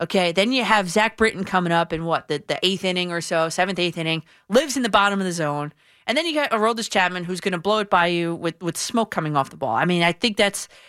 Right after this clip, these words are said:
um, we could talk about it, but it's, Darren O'Day used the word deception. That's, that's what I'm most intrigued to see, how that's gonna work out. Okay, uh, Eric in Ronkonkoma, you are on the fan.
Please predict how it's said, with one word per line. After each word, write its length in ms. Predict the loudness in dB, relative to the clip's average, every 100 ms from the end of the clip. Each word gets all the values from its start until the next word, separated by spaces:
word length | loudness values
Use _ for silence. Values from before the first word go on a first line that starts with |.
| -4
um, 400 | 2 2 0 -4 -2
we 120 | -2
could 120 | 0
talk 180 | 0 2
about 220 | 2 2
it, 80 | 0
but 120 | -4 -4
it's, 300 | -4 -6 -12 -16 -20 _
Darren 240 | 0 2 2
O'Day 220 | 2 0
used 200 | 0 -4
the 60 |
word 220 | -4 -4 -6 -6
deception. 600 | -2 0 0 -2 -10 -12 -4
That's, 520 | 0 0 -2 -8 -12 -16 _ _ -6
that's 260 | -6 -4
what 100 | -4
I'm 100 | -2
most 240 | -4 -6 -10
intrigued 380 | -10 -10 -12
to 80 | -14
see, 260 | -10 -10 -12 _
how 160 | -2 0
that's 200 | 0 -2
gonna 200 | -6 -4
work 180 | -6 -10
out. 160 | -20 _ _ _ _ _ _ -20 -8
Okay, 280 | -2 -2 -4 -14 _
uh, 140 | 0 2
Eric 320 | 0 0 -2 -4
in 140 | 0
Ronkonkoma, 600 | 0 2 0 0 -4 -8 -4
you 200 | -4 2
are 160 | 2
on 160 | 2 -2
the 60 |
fan. 260 | -4 -8 -10